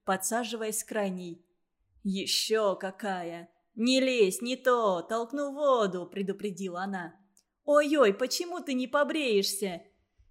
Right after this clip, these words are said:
"Денег нет, вот еще и брыкается. Не притронься к ней". "Эх, несознательный ты, Люська, элемент.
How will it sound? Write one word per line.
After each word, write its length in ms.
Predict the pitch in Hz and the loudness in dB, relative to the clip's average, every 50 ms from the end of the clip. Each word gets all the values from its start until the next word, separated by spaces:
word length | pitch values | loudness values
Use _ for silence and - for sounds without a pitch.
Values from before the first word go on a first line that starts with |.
| _ _ - | _ _ -12
"Денег 640 | 190 180 185 247 285 320 330 320 254 180 - - 226 | -8 -4 -2 0 0 0 -2 -2 -4 -6 -6 -8 -8
нет, 260 | 214 208 185 - - - - _ _ - | -8 -6 -6 -8 -10 -14 -20 _ _ -12
вот 340 | 202 185 185 202 208 208 226 | -10 -6 -4 -4 -2 -2 -2
еще 220 | 226 214 - 254 | -2 -2 -2 -2
и 100 | 240 240 | -4 -4
брыкается. 1000 | 220 208 262 262 254 - 202 185 190 208 226 226 180 - - - 185 160 139 - _ _ _ _ _ _ | -2 -2 -2 -2 -2 -2 -2 0 0 0 0 0 -2 -4 -6 -6 -6 -8 -8 -12 _ _ _ _ _ _
Не 160 | - 208 233 233 | -2 0 0 0
притронься 640 | 262 285 294 285 220 202 202 208 220 214 - 294 | 0 -2 -2 -2 -2 -2 -2 -2 -4 -4 -6 -6
к 80 | 277 - | -6 -6
ней". 440 | 254 247 226 185 160 156 - _ _ _ _ _ _ _ _ _ _ _ _ | -4 -2 -2 -4 -4 -6 -10 _ _ _ _ _ _ _ _ _ _ _ _
"Эх, 400 | 320 339 370 381 359 302 208 - | -2 -2 0 0 -2 -2 -2 0
несознательный 920 | 220 214 220 214 - 262 254 269 247 311 370 403 339 - 240 220 214 208 196 | 0 0 0 2 2 2 2 2 2 0 -2 -2 -2 -2 -2 0 0 0 0
ты, 140 | 208 220 220 | 0 0 -2
Люська, 440 | 226 269 - - - - - 208 196 | 0 -2 -2 -2 0 0 2 2 2
элемент. 600 | 196 196 196 202 240 269 277 262 214 196 190 | 2 0 0 0 -2 -2 -2 -2 -2 -4 -4